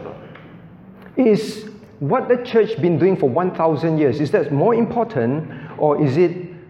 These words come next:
Speaker 2: what the Bible says is true?
Speaker 1: 啊，他们说，他们就问说，是不是在过去一千年教会所做的一些东西是对的呢？还是现在只是单单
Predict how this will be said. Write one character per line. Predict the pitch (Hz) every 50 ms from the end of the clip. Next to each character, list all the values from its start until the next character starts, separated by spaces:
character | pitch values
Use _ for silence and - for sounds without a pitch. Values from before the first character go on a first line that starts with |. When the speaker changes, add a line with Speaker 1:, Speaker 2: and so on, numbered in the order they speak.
| - - -
Speaker 2:
what | 123 151 175 - 143
the | 131 127
Bible | 110 107 101 170 196 202 190 196 196 196
says | - 202 165 120 92 - - - - - - - - - - - - - - _ - -
is | 147 - -
true? | - - 196 151 98 90 - - - - - - - - - - - - - - - - - - - - - - - - - - -
Speaker 1:
啊， | 107 101 95 95 92 - - - - - - - - - - -
他 | - 123
们 | 127 120 - -
说， | 143 - - -
他 | 131
们 | 131 123 113 -
就 | - 123
问 | 120 127 135 131 131
说， | 131 123 123
是 | - - - - 147
不 | 135 151 143
是 | - - 156
在 | - - 175 170
过 | 170 208 208
去 | 202 208 208
一 | 196
千 | - - 196 196 190
年 | 165 131 120 131 139 - - - - - - - -
教 | - - 175 175
会 | 170 - 208 185 -
所 | - - 120 107 101 -
做 | - 190 185 165
的 | 143 127
一 | 123 131
些 | 127 - 156
东 | - - 143 143 143
西 | - - - 151 147
是 | 139 147 156 -
对 | - 175 165
的 | 139 131
呢？ | 123 127 131 135 135 131 127
还 | 120 113 120
是 | 120 - - - 180 180 165 135 - - - - - - - - - - -
现 | - - 160 160
在 | 160 160 143
只 | - 151 - -
是 | 131 135 127
单 | 135 139 131
单 | 131 135